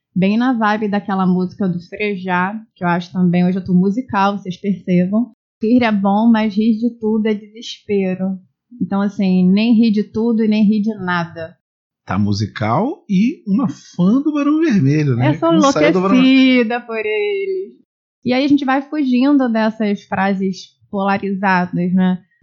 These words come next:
Speaker 1: Se você é inteligente, você não pode ser feliz. Tenho certo um pé atrás com essa, com essa frase. Eu, sinceramente, não acredito que a intelectualidade, o saber, já que a gente tá falando aqui, o contraponto da ignorância seria o saber,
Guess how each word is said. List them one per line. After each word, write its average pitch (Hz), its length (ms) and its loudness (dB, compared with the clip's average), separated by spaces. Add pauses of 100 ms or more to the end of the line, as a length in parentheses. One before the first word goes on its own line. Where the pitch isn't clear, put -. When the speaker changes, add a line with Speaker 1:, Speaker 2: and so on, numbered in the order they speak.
(120)
Speaker 1:
Se 196 140 -4
você 208 300 -2
é 208 40 0
inteligente, 208 640 0
você 214 220 -6
não 208 160 -2
pode 202 200 -6
ser 190 220 -6
feliz. 185 720 -8 (200)
Tenho 196 640 -2
certo 190 400 -2
um 208 60 2
pé 202 220 -4
atrás 190 500 -2
com - 180 -4
essa, 180 680 -2
com 196 100 -4
essa 190 300 -2
frase. 175 500 -6 (320)
Eu, 202 100 0
sinceramente, 247 800 2
não 240 80 2
acredito 214 640 0
que - 80 -6
a 196 60 0
intelectualidade, 196 1120 -2
o 214 60 -14
saber, 240 600 -2
já 190 140 -6
que 202 80 -6
a - 20 0
gente 196 80 -4
tá 190 120 -10
falando 190 340 -8
aqui, 190 220 -6
o 202 80 -10
contraponto 190 440 -12
da 196 80 -12
ignorância 190 460 -4
seria 190 240 -6
o - 20 -10
saber, 196 500 -6